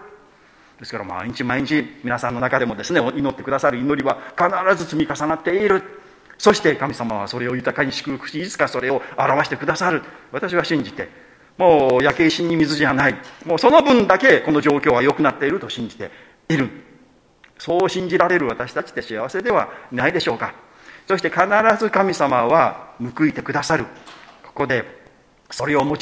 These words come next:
て、こんなに素晴らしい、こんなにたくさんの人がお腹いっぱいになった。素晴らしい恵みであり、奇跡ですね。それを私たちは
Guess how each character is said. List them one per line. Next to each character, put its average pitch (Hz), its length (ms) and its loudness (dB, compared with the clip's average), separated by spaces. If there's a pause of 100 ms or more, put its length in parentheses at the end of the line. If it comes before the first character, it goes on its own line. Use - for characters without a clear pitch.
(160)
て、 147 140 4
こ - 180 -8
ん 160 180 2
な 254 120 4
に 233 80 4
素 202 120 -2
晴 196 140 6
ら 175 60 4
し 165 80 -2
い、 151 40 -2
こ - 100 -4
ん 240 60 -8
な 262 80 2
に 254 60 2
た 214 100 4
く - 40 -8
さ 202 120 4
ん 165 60 2
の 151 60 0
人 156 120 -4
が 135 80 2
お 135 100 0
腹 127 220 4
い - 60 -2
っ - 60 -4
ぱ 214 180 6
い 180 60 -2
に 170 100 0
な 156 120 4
っ - 80 -6
た。 135 280 0 (640)
素 - 180 -14
晴 131 120 -2
ら 180 80 -6
し 233 120 -6
い 165 80 0
恵 127 60 -2
み 120 440 -4
で 131 160 -2
あ 123 60 0
り、 110 80 -6
奇 - 200 -10
跡 156 220 -6
で 101 80 -14
す - 80 -16
ね。 139 160 -12
そ - 140 -10
れ 131 100 0
を 160 60 4
私 147 240 2
た 165 80 2
ち - 100 -6
は 117 200 2